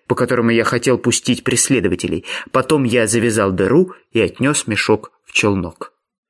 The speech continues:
Стемнело. Я спустил челнок на воду и стал ждать, пока взойдет луна, а заодно выкурил трубочку и еще раз обдумал свой план.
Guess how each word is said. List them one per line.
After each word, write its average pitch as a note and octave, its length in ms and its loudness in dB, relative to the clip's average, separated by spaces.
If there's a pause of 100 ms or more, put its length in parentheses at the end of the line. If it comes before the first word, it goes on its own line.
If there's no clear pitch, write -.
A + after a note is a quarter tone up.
(920)
Стемнело. C3 680 2 (800)
Я E3 140 2
спустил F3+ 480 0
челнок D#3+ 460 2
на C3+ 100 2
воду D3 240 4
и C#3 40 0
стал C#3 260 0
ждать, A#2 580 -4 (120)
пока A2+ 220 0
взойдет A2+ 380 0
луна, B2+ 420 0 (580)
а C#3 80 0
заодно F3 320 4
выкурил A2 360 2
трубочку F3+ 540 2
и A#2+ 100 2
еще A#2+ 280 0
раз D#3+ 180 0
обдумал B2+ 400 2
свой B2 240 0
план. F#2+ 420 -4